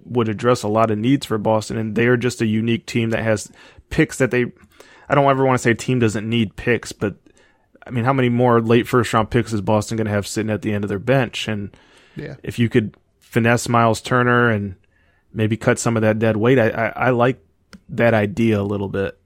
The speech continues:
Speaker 1: more now that I, I, I kinda talked my way through it.
Speaker 2: Yeah,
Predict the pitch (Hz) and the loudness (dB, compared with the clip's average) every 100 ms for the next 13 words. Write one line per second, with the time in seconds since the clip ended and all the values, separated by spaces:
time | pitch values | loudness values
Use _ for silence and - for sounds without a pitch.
0 | - 110 104 101 101 - 113 104 107 101 | -10 -6 -4 -4 -6 -12 -8 -4 -2 -4
1 | 98 104 113 - - - - 113 101 - | -6 -6 -6 -8 -12 -14 -6 -4 -4 -4
2 | 101 107 104 98 - 101 95 - _ _ | -4 -4 -4 -4 -4 -6 -6 -10 _ _
3 | _ - - - - - 160 170 139 131 | _ -20 -20 -20 -16 0 4 4 2 0